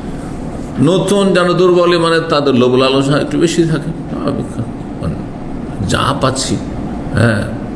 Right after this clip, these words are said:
পেলেই লাভ। অনেক পুরাতনের মধ্যে এরকম রোগ আছে না, আজকাল দেখছেন না? আমাদের পুরাতন ছাত্র, কিন্তু ওর লোভটা বেশি মনে হচ্ছে। আরে ভাই, আপনি অন্যকে আপনার ওপর অগ্রাধিকার দেন।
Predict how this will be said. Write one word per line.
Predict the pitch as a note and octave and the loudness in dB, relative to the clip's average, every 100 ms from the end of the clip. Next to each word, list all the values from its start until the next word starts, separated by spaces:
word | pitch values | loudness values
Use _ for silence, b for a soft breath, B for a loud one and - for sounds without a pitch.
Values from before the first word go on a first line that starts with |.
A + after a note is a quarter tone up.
| - - - - | -8 -8 -4 0
পেলেই | A2 A2+ C#3+ | 2 2 2
লাভ। | - - - - - - - - - B B B B B B B - | -2 -4 -6 -6 -6 -6 -6 -6 -6 B B B B B B B 0
অনেক | - - D#3+ - | 2 2 2 0
পুরাতনের | - - C3 B2 B2+ B2 | 2 2 2 2 2 2
মধ্যে | B2 | 4
এরকম | B2 A#2+ A#2 | 4 4 2
রোগ | B2 A#2 | 2 2
আছে | A2 C#3+ | 2 2
না, | E3+ F3 - - | 2 0 -2 0
আজকাল | A2 - A2+ | 0 2 2
দেখছেন | A2+ B2+ C3+ D3 | 4 2 0 0
না? | D3 B2 | 0 0
আমাদের | A3 C4 A#3+ | 2 2 4
পুরাতন | A3+ C4 - B3 G#3 | 4 4 4 2 2
ছাত্র, | E3 G2+ C3+ E2+ F2 - - - - - - - - - | 2 0 0 0 -2 -4 -6 -6 -6 -6 -6 -6 -4 0
কিন্তু | F3+ F#3+ | 4 4
ওর | F3 G3 - | 6 6 6
লোভটা | F3 F3 D#3+ E3 | 4 4 4 2
বেশি | D#3 E3 - | 2 2 2
মনে | B2+ - - | 0 0 -2
হচ্ছে। | - - - - - - | -2 -4 -6 -6 -6 -4
আরে | - A#2 | 0 2
ভাই, | A#2 A#2 | 2 2
আপনি | - G#2 A#2 A#2+ | 2 0 0 2
অন্যকে | G#2+ A2+ C3+ C3+ C3 | 2 2 2 2 2
আপনার | G#2 B2+ B2+ | 2 2 2
ওপর | A2+ F#2 A#2 | 2 2 2
অগ্রাধিকার | F#2 G#2 B2+ E3 E3 C#3 | 2 2 2 2 2 0
দেন। | C3+ | 2